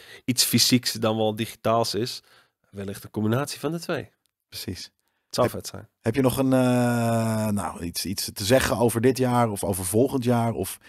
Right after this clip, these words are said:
Speaker 2: iets tegen de kijkers?
Speaker 1: Eh, iets tegen de kijkers, eh, inhakend op, eh, grappig genoeg, een beetje wat jij zei van, "Ja, we zijn meer nerd geworden, man. En, eh, ja, misschien minder ruig, eh, als, eh, als voorheen."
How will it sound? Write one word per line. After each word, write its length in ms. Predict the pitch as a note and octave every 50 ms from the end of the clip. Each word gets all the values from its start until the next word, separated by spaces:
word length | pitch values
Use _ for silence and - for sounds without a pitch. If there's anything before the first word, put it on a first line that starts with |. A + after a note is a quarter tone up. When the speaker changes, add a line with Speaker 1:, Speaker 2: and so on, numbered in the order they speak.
| - _
Speaker 2:
iets 220 | - B2+ A#2+ -
tegen 240 | - A#2 A2 G#2+ A2
de 80 | G#2 G2+
kijkers? 520 | - A2 A2 A#2+ A#2 - B2+ - - - _ _ _ _ _ _ _ _ _
Speaker 1:
Eh, 180 | - A#2 B2+ -
iets 120 | C3+ -
tegen 200 | - D#3 - D3+
de 60 | C#3
kijkers, 640 | B2 - C#3+ D#3 F3 F3+ - F#3 - - - - _
eh, 320 | - D2 D2+ G#2+ A#2 A#2 A#2 -
inhakend 680 | - D3 E3 D#3 C#3 C#3+ C#3+ C#3+ C#3 - D3 C3+ B2+ -
op, 300 | - B2+ B2 B2 _ _ _ _ _ _ _ _
eh, 120 | - - -
grappig 480 | - - G2 - - C3+ C3 B2+ - -
genoeg, 260 | - B2+ B2 A#2+ A2+
een 100 | A2 A2
beetje 220 | A2+ A#2+ A#2+ - A#2
wat 120 | A2+ A2+
jij 160 | - A#2 A#2
zei 240 | A#2 - - A2+ A2
van, 300 | G#2+ - - A2 G#2+ G2+ - - - - _ _ _ _ _ _ _
"Ja, 120 | - G2+
we 40 | G#2+ -
zijn 180 | F#2 F#2 F#2
meer 200 | G2 G#2 G#2+ G#2+
nerd 280 | G#2+ A2+ A#2 C3 C3+ -
geworden, 360 | - A#2 G2+ G2 G2+ F#2+ G2
man. 240 | G2 G#2 B2 C3 B2+
En, 180 | A2 A2 G#2+
eh, 260 | G#2+ G#2 G#2 G#2 G#2+ G#2+ - _ _ _ _ _ _ _ _ _ _ _
ja, 220 | - A2+ A2+ G#2+ G2
misschien 320 | F#2+ G2 - - A#2+ A2+
minder 280 | A2 A#2 A#2+ A#2 A2+ A2
ruig, 360 | A#2 A#2+ B2 B2+ B2 - -
eh, 140 | A#2 A2+ A2+
als, 400 | G#2+ A2 G#2 G#2 G#2+ - - -
eh, 180 | A2 A2 A2
als 220 | G#2+ - - - -
voorheen." 400 | - G#2+ G#2+ G#2+ G#2 G2+ G2+